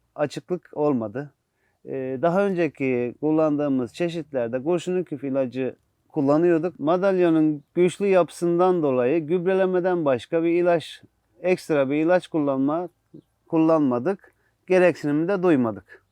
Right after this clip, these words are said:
Madalyon çeşidinin dikiminden tel dönemine kadar ki hasatından ve, e, gidişatından gayet çok memnunum. Maçalarda, döllerde kısır yapmadı. Ee, tepe açmalarında ve çiçeklenmelerde bir sorun yaşamadık.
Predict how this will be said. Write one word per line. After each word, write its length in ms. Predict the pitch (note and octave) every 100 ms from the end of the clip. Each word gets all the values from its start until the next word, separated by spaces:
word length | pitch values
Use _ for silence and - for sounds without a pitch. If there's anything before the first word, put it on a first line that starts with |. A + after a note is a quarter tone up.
| _ _
Madalyon 520 | A2+ D3 D#3+ F#3+ G#3+ G#3+
çeşidinin 560 | G3+ D3+ C3+ B2+ B2
dikiminden 680 | C#3+ D#3+ F3+ F3+ F3+ F3 F#3+
tel 320 | E3+ F#3+ G3
dönemine 500 | F3 D#3 C3+ C3+ D#3
kadar 300 | D3+ C#3+ C3 A2+
ki 240 | - B2
hasatından 1000 | A#2+ D#3+ D3 E3+ E3 D#3 D#3 E3+ E3 C3+
ve, 240 | C3 A#2+ -
e, 240 | - C3+ B2+
gidişatından 840 | B2 E3+ E3 D#3+ D3 C#3+ D3 E3
gayet 340 | E3 F#3 D#3+ E3+
çok 220 | E3 C#3
memnunum. 420 | C3+ A2+ G#2 F2+ - _ _ _ _ _
Maçalarda, 840 | - C#3 E3+ - F3 C#3+ B2 B2+
döllerde 540 | C#3 E3 E3 D#3 C3+ E3
kısır 320 | - D3+ F3+
yapmadı. 640 | D#3+ D#3 - B2+ G2+ G#2+ C3 _
Ee, 380 | B2+ B2+ B2+ B2
tepe 240 | - D#3+ F3+
açmalarında 920 | D#3+ D#3 - C#3+ C3 B2+ A#2+ C3 C#3
ve 100 | D#3
çiçeklenmelerde 1120 | - - E3 - D3+ D3 C#3+ C3+ C3 A#2+ D3+
bir 60 |
sorun 360 | D3 D#3+ D3 D3+
yaşamadık. 500 | D3 C#3 D#3+ A#2 C#3